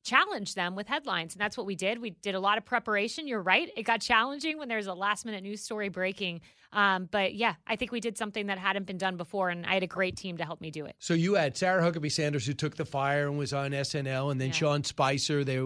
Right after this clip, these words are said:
Speaker 2: did the same thing on S N L. And then in between, you had a press secretary who has since turned on the administration, who would not do a press conference. And now you go in there. You must have known. Was there hesitancy on your part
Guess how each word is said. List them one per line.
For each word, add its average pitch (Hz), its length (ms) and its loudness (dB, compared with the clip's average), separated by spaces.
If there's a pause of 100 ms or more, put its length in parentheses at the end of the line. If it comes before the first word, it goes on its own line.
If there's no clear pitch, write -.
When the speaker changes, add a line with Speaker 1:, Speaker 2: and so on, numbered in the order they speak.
(120)
Speaker 2:
did 131 180 -4
the 135 80 -4
same 135 240 0
thing 135 180 -2
on 135 100 0
S 135 220 0
N 135 80 0
L. 131 200 0
And 127 80 0
then 127 200 -2 (320)
in 170 160 2
between, 160 680 2 (280)
you 170 140 4
had 180 120 6
a 160 60 4
press 185 240 2
secretary 165 480 2
who 147 60 2
has 143 120 2
since 170 220 0
turned 226 380 4
on 143 140 4
the 120 100 0
administration, 120 720 -2
who 135 160 0
would 170 220 2
not 185 280 4
do 240 200 2
a 131 60 2
press 123 260 -2
conference. 131 540 -4 (360)
And 156 160 2
now 175 320 6
you 208 240 2
go 196 240 4
in 156 140 2
there. 139 260 2
You 170 200 0
must 247 260 2
have 196 80 2
known. 170 440 0
Was 165 140 0
there 240 200 2 (120)
hesitancy 208 520 -2
on 156 200 0
your 151 180 0
part 151 400 2